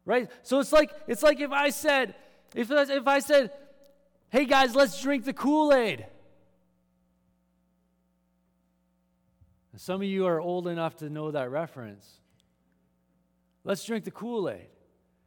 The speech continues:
Context is gonna be a big deal there, right? 'Cause either it could be we're at a church picnic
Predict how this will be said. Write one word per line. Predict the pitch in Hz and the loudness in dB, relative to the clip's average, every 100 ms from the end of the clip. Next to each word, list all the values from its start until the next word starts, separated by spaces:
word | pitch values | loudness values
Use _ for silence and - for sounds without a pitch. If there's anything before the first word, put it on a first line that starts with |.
| _ _ _ _ _ _ | _ _ _ _ _ _
Context | - 233 294 - 240 185 190 | -6 -4 -2 -2 -4 -4 -8
is | 165 | -10
gonna | 208 196 | -8 -6
be | 185 | -4
a | 175 | -6
big | 123 214 175 | -4 -6 -6
deal | 127 220 233 113 | -10 -10 -10 -10
there, | 95 90 _ _ _ _ _ _ - | -16 -20 _ _ _ _ _ _ -12
right? | 151 123 - _ _ _ _ _ _ - | -8 -8 -12 _ _ _ _ _ _ -8
'Cause | 175 | -4
either | 233 302 285 | 0 2 2
it | 233 | 0
could | 226 | -2
be | 233 | -4
we're | 214 233 | 0 2
at | 226 | 0
a | |
church | 175 - 247 - - | -2 -8 -8 -8 -12
picnic | 247 - 202 254 | -12 -10 -10 -10